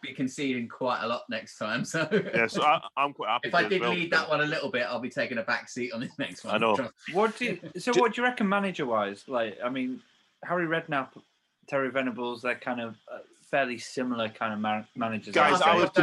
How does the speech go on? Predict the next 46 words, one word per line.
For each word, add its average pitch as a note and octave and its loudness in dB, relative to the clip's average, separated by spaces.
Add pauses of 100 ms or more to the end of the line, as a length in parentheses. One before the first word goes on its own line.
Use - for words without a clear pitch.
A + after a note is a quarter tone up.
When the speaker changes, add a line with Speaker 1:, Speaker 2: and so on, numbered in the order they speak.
(100)
Speaker 2:
con-, F#3+ 8
I F#3 8
would F#3+ 6
Speaker 1:
again. F3 0
Speaker 2:
concede. D3 4
I D#3+ 4
would D#3+ -4
concede C#3 2
because B2+ 2
I, D3 4 (120)
I D3 4
love D3 0
Harry A#2+ 2
Redknapp, G#2+ 0
and G#2+ -10 (240)
Terry D3+ 4
Venables C3 0
was G#2+ -20 (260)
a A#2 -4
Spurs B2 0
legend A#2 0 (120)
in B2 -14
the A#2 -6
Spurs - 0
team C#3 -6
in A#2 -6
the G#2 -8
sixties B2 -8
as G2+ -6
well. A#2+ 4
So - -2
I G#2 0
mean, G#2+ -2 (400)
either, C#3 6
either, C#3+ 4
either C#3 2 (160)
I'm, C#3+ 0
I'm B2+ -2
completely A2+ -8 (240)
Speaker 1:
I F3+ 2
like - 2
Speaker 2:
easy - 0
Speaker 1:
all D#3+ -8
Speaker 2:
for G#2+ 2
Speaker 1:
of - -10
them, G2 -8